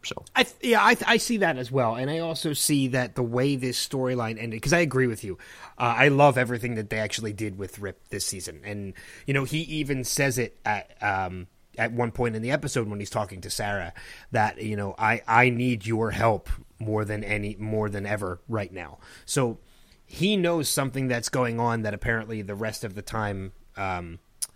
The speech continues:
Speaker 2: uh, the time agents just don't know about or don't believe him on. So he knows that the Legends will be there to help him. Uh, but again, I also saw this episode as a way, and if this is what they're doing,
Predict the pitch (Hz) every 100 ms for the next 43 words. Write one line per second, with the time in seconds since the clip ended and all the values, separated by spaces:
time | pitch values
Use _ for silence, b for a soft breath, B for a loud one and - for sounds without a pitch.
0 | b b b b - 98 104 135 123 110
1 | 107 101 - 117 - - 117 101 104 123
2 | 107 98 95 120 127 135 120 107 104 113
3 | 107 104 90 82 - - 110 101 - 127
4 | 120 117 110 110 107 107 113 107 101 104
5 | 101 107 95 90 87 - 117 120 92 71
6 | B B B B B B 117 113 107 -
7 | 113 185 160 156 135 170 120 107 _ _
8 | _ _ _ _ _ - - 147 170 196
9 | 214 - 196 160 139 - 131 127 - 123
10 | 113 117 113 107 117 113 110 104 b b
11 | b b b 131 135 - 160 170 156 170
12 | 151 123 123 123 147